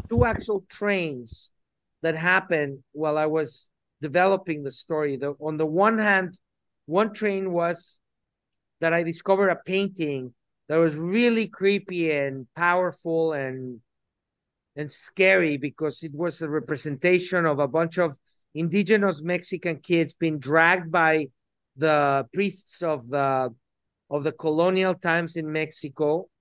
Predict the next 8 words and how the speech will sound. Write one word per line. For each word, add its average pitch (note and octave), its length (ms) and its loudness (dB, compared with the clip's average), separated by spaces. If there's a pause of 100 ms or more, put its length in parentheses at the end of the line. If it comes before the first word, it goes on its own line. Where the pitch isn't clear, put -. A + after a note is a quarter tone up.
(160)
This D3+ 140 -6
was, E3+ 360 -2 (560)
you D#3 120 -2
know, C#3 320 0 (600)
late D#3+ 420 4 (100)
fi-, E3 280 -4
uh, C3+ 360 0
si-, E3+ 300 -8